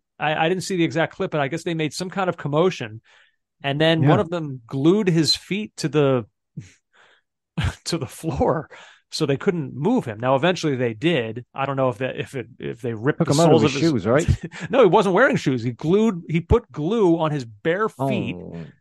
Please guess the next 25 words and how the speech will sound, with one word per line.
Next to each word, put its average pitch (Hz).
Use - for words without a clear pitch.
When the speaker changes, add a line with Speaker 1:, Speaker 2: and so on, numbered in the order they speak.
Speaker 1:
and 156
Speaker 2:
Ugh. 127
Speaker 1:
glued 226
himself. 156
<laughs> -
So, 113
and 185
they, 180
again, 180
they 165
moved 196
him. 147
I 151
don't 190
know 190
if 175
that 143
ripped 170
skin -
off. 262
That 302
is, 147
God, 233
that 247
is, 123